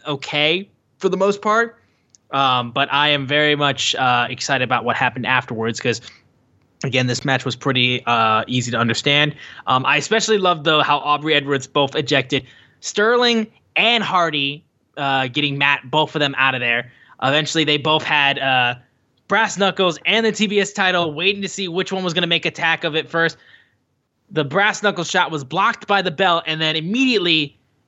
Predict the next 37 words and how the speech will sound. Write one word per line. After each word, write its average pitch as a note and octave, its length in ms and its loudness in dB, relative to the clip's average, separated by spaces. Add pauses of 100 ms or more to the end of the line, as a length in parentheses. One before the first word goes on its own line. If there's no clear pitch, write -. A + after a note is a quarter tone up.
the, C#3+ 280 0 (120)
the D3 220 2
title D#3+ 340 0
belt D#3+ 160 0
was D3 120 -2
hit F3 300 0
on, D#3 220 0
uh, C#3+ 340 2
Jade D3+ 460 -2
Car-, D3 240 -2 (160)
uh, C3+ 240 0
Jade C3+ 280 -2
Cargill. B2+ 540 -2 (260)
Uh, C#3 140 0
well, C#3+ 120 0
she D3+ 140 -2
threw F3 220 0
it D#3+ 80 2
out D#3 80 2
of D3 60 -2
the D3 60 0
ring, D3 180 0
and C#3 100 0
then C#3 80 2
eventually, C#3+ 640 0 (240)
uh, B2+ 260 2
Jade C#3+ 360 0
was C3 180 -4
able C3+ 140 -2
to B2+ 80 0
hit C#3 160 0
with B2 100 -10
the A2 80 -18
Jaded, C3+ 500 -2 (200)
get C3 160 -2
the C3 80 -2
win. A#2+ 400 0